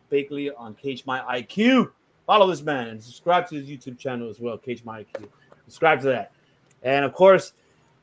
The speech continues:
you wanna get that rage, get some pain in that cage, you gotta follow this man, the phenomenal one, the coach, Coach Rage. If you wanna get some ire, ire right there, ladies and gentlemen, follow this man. He will teach you the way. You'll make you lose some weight.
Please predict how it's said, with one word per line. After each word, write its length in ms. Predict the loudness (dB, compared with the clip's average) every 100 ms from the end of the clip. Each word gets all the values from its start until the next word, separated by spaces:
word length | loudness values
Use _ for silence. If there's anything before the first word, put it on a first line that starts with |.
| _
you 100 | 4
wanna 180 | 6 6
get 280 | 4 2 -2 _ _ _ _ 0
that 220 | 2 6
rage, 480 | 6 6 4 -8 -12 -18 -20 _ -8 2
get 240 | 2 2
some 240 | -10 -10
pain 400 | -4 4 6 6
in 80 | 2
that 160 | -2 0
cage, 520 | 10 10 10 0 -8 _ _
you 120 | 0
gotta 220 | 2 2 -2 6
follow 220 | 10 10
this 220 | 8 4
man, 200 | 2 4
the 80 | 2
phenomenal 460 | 0 2 2 0 -6
one, 260 | -8 -10 _ _ _ _ _ -20
the 60 |
coach, 560 | -20 -4 -2 -2 -4 -20 _ _ _ -10
Coach 200 | -10 -8
Rage. 520 | -6 -4 -6 -10 -18 _ _ -18
If 80 | -14
you 100 | -8
wanna 200 | -6 -6
get 120 | -8
some 140 | -16 -4
ire, 520 | 6 8 10 6 4 -6 -10 0
ire 320 | 2 2 2
right 180 | 0 -2
there, 120 | -10
ladies 140 | -10 -12
and 80 | -16
gentlemen, 180 | -14 -14 -10
follow 220 | -10 -8
this 200 | -12 -16
man. 320 | -14 -12 -14 -18 _ _ _ -16
He 40 |
will 80 | -14
teach 300 | -8 -8 -6
you 80 | 0
the 100 | 6
way. 380 | 8 8 4 -6 _ _ _
You'll 100 | -6
make 180 | -2 -2
you 60 | -4
lose 140 | -8
some 140 | -6 4
weight. 320 | 4 4